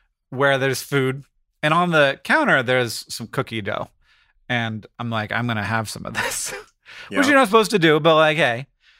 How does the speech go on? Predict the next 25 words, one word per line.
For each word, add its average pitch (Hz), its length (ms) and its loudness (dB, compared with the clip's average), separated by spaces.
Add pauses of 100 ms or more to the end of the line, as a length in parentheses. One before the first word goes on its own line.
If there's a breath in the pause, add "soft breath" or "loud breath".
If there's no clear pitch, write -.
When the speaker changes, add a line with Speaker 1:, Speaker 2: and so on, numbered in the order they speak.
(400 soft breath)
Speaker 1:
Um, 143 160 2
Speaker 2:
Yeah, 113 100 4
everybody 104 340 -4
does 90 240 -2
anyway. 90 320 -4
Speaker 1:
and 160 200 -4
then 185 180 2
her 180 140 2
roommate 226 360 0
comes 151 220 0
out, 135 180 4
and 135 80 -12
she's, 139 400 -6
she - 160 -10
says, 135 240 -8
"Hank, 175 260 -2
did 135 160 -8
you 175 120 -2
eat 165 240 -6
that?" 80 240 -2 (260)
And 120 100 -12
I 110 60 -8
said, 107 240 -16
"No." 107 220 -12
Speaker 2:
Yeah. 110 220 -2